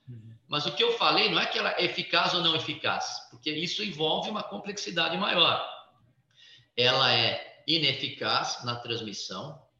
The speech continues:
Speaker 2: e na infecção. Mas aí o, o site botou isso, aí eu, eu, quando entra lá, tá escrito assim,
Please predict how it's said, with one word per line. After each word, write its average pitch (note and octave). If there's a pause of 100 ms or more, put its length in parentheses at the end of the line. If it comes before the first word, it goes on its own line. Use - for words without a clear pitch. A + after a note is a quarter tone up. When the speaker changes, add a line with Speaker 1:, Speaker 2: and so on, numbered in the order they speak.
(220)
Speaker 2:
e A2
na A2
infecção. A#2
Mas A#2
aí C3+
o, D#3
o B2
site D3+
botou C3+
isso, C#3+ (520)
aí D#3
eu, -
eu, B2+
quando D3
entra D3
lá, C#3+
tá D#3
escrito D3+
assim, A#2